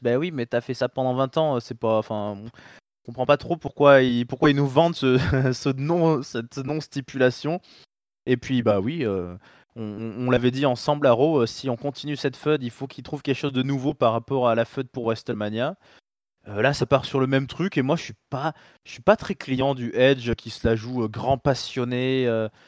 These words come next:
historique. Bon, en plus, on a, on a eu beaucoup ça ces dernières années avec l'émergence de N X T, là, les Bayley, les Becky Lynch qui nous disaient que, voilà,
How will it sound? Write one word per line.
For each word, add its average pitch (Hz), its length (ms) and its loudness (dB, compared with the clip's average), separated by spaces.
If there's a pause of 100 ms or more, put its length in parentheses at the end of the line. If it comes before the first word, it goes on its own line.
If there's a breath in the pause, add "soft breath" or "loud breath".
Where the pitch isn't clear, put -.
(160 soft breath)
historique. 127 800 -2
Bon, 117 100 2
en 120 40 2
plus, - 240 -12
on 120 80 -2
a, 104 180 0
on 101 140 -8
a 104 80 -2
eu 104 80 -4
beaucoup 151 460 -6
ça 160 180 0
ces - 140 -6
dernières 123 360 2
années 135 240 2
avec 117 220 4
l'émergence 120 480 -2
de 123 80 -2
N 120 120 2
X 120 140 -6
T, 156 160 -8
là, 127 100 4
les 113 100 2
Bayley, 123 500 2
les 131 100 2
Becky 117 360 -2
Lynch 131 320 -2
qui 123 100 -8
nous 117 80 -6
disaient 117 320 -2
que, 120 140 -8
voilà, 117 280 2